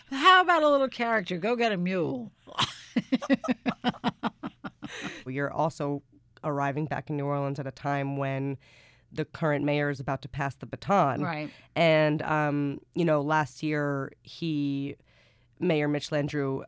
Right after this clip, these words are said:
Speaker 2: uh, established or, or put himself out there to try to self-establish a legacy of, you know, removing these Confederate monuments, making his grand speech at Gallier Hall while Robert E. Lee was
Speaker 1: Right.
Speaker 2: dangling from a crane.
Speaker 1: Right.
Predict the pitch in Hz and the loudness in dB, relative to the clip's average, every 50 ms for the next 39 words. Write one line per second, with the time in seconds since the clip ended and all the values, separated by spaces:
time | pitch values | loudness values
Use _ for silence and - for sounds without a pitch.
0 | - 143 143 143 139 - 151 160 - - - 180 175 180 175 170 165 143 - - | -6 -4 -4 -2 -2 -4 -4 -6 -8 0 2 4 4 4 4 0 -4 -4 -4 -6
1 | - - 165 156 151 - - 165 156 156 147 - - 208 180 190 190 - 175 165 | -6 -2 -2 0 -2 -2 -2 -2 -2 -2 -4 -2 -2 -2 0 0 0 0 0 0
2 | - 160 160 - - 160 147 - - 160 - - - - 160 147 143 147 139 - | 2 0 0 0 0 -4 -4 -4 -6 -12 -10 -10 -4 -2 -2 0 0 -2 -6 -4
3 | - 151 151 143 - 147 - - - 143 139 - 147 143 - - 147 143 143 143 | -2 -2 -2 -2 -4 -8 -8 -4 -2 -2 -2 0 -2 -6 -4 -4 -4 -2 -2 -2
4 | 139 151 143 - - 151 143 139 139 - - 143 139 139 135 135 131 127 - - | -4 -4 -6 -4 -4 -4 -2 -2 -4 -4 -2 -2 0 0 0 -2 -4 -8 -14 -18
5 | - - - 151 143 135 139 139 147 160 170 175 170 165 165 160 - 165 151 - | -14 -6 -4 -2 -2 0 0 2 2 2 4 4 2 2 0 -2 -2 -6 -4 -4
6 | 147 147 143 147 143 143 139 143 143 139 139 139 139 - - 160 156 156 - 180 | -4 -4 -4 -2 -2 -2 -2 -2 -2 -2 -2 -4 -4 -4 -2 -2 -2 0 0 0
7 | 160 151 143 156 147 139 - - 151 147 143 139 135 - - - 147 143 139 - | 0 0 0 -2 -2 -4 -6 -4 -4 -2 -2 -2 -6 -8 -8 -6 -6 -6 -4 -6
8 | - 143 135 127 - - 135 135 135 135 131 135 123 - 147 143 139 135 135 123 | -6 -6 -6 -6 -6 -6 -4 -4 -2 -2 -4 -6 -6 -2 -2 0 0 0 0 -2
9 | 127 139 143 143 143 143 135 135 147 143 139 139 135 135 139 135 135 131 143 135 | 0 0 2 2 2 2 0 0 -2 -4 -4 -4 -6 -6 -4 -4 -4 -4 -4 -6
10 | - - 147 143 143 147 151 147 151 143 143 - - 147 139 135 - - - 147 | -4 -4 -2 -2 -2 -2 -2 -4 -4 -4 -4 -4 -6 -6 -6 -6 -10 -10 -8 -6
11 | 139 135 135 131 135 135 147 151 151 143 143 | -4 -4 -4 -4 -6 -8 -8 -8 -10 -10 -10